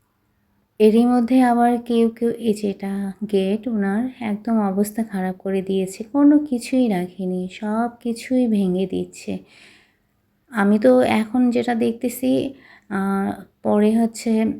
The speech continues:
জানি না আর কী অবস্থা। মানে মানুষের এখন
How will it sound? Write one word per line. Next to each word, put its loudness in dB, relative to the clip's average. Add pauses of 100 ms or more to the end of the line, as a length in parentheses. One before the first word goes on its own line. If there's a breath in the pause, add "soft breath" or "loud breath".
(1200)
জানি 4
না 4
আর 0
কী 0
অবস্থা। -4
মানে -4
মানুষের 2
এখন -2